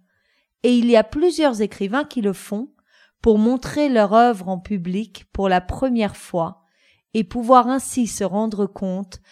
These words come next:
de comment leurs poèmes se mêlent aux mots de poètes plus célèbres. L'ambiance créative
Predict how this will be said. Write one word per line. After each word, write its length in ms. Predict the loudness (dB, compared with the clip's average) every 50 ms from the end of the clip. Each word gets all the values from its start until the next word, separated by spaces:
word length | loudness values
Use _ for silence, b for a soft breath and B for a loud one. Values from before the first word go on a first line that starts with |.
| b b b b b -2
de 100 | -2 -2
comment 400 | 2 4 4 4 4 4 2 2
leurs 240 | 2 0 -2 -2 -2
poèmes 500 | 0 2 4 4 2 2 0 -2 -4 -8
se 240 | -8 -8 -4 -2 0
mêlent 580 | 0 2 2 2 2 2 0 -2 -4 -6 -10 _ _ _ _
aux 180 | -4 -4 -2 0
mots 380 | 0 0 2 4 4 4 2
de 160 | 0 0 -4 -6
poètes 460 | -4 -4 -2 -2 -2 -2 -4 -6 _
plus 180 | -12 -10 -10 -8
célèbres. 680 | -8 -10 -12 -12 -10 -12 -14 -14 -16 -18 -20 _ _ _ _ _ _ _ _ _ -4
L'ambiance 580 | -2 -2 -2 -2 0 0 0 0 0 -4 -8
créative 840 | -12 -8 -4 -2 0 0 -2 -2 -6 -10 -8 -8 -8 -6 -8 -10